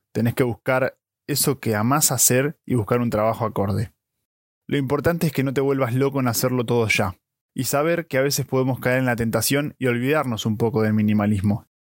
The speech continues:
Todo es permisible, siempre y cuando volvamos a la realidad y reajustemos nuestra vida. Cerrando esta idea,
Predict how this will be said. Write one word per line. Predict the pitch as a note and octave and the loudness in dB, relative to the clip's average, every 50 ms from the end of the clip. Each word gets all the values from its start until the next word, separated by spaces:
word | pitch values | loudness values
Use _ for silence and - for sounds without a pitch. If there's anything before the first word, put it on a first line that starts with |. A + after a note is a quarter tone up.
| _ _ | _ _
Todo | - D#3+ D3 C#3 | -2 0 0 0
es | A#2 - | 0 -2
permisible, | - A#2+ A2 A2+ G#2 - - A2+ G#2+ G#2+ G#2 G2+ G2+ G#2 | -4 -4 -2 0 0 0 2 2 2 2 2 2 0 -2
siempre | - - - C3 C3 B2+ C3+ | -4 -2 -2 -2 0 0 -2
y | A2 | -2
cuando | C#3+ C3+ C#3 C#3 C3 | 0 -2 0 0 0
volvamos | B2 A#2+ A2+ A#2+ A#2+ B2 A2+ - | 0 0 0 0 0 0 0 0
a | A#2 | 0
la | A2+ A2 | 0 0
realidad | A2 G#2+ G#2 A2 A#2 B2 C3 D3+ D#3+ - _ | 0 0 -2 0 0 0 0 0 -2 -4 _
y | - B2 | -6 -2
reajustemos | G#2+ A2+ G#2 - - G#2 - A#2+ A#2+ A#2+ A2+ | -2 -2 -2 -2 -4 -4 -2 0 0 2 2
nuestra | A2 A2 G#2 - - G#2+ | 0 0 0 0 0 0
vida. | G2+ G2 G2 G2+ G2+ F#2 - _ _ _ _ _ _ _ _ _ _ - | 2 2 2 2 0 -2 -4 _ _ _ _ _ _ _ _ _ _ -6
Cerrando | - - C3+ C#3+ D#3+ E3+ E3+ E3 | -2 0 0 2 0 0 -2 -4
esta | - - C#3 | -2 0 0
idea, | B2+ B2 B2 C3+ D3+ D#3+ D3 - _ | 0 0 0 0 0 0 0 -2 _